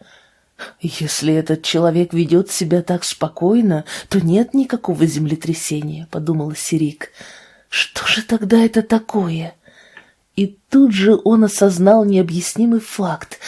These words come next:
что находится в Божьем присутствии. «Господи, прости меня!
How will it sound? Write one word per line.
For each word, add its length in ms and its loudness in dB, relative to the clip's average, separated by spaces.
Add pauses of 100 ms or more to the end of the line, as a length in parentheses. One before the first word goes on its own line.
(160)
что 260 -2
находится 640 0
в 160 -6
Божьем 500 0
присутствии. 920 -6 (1000)
«Господи, 1120 0
прости 720 4
меня! 600 2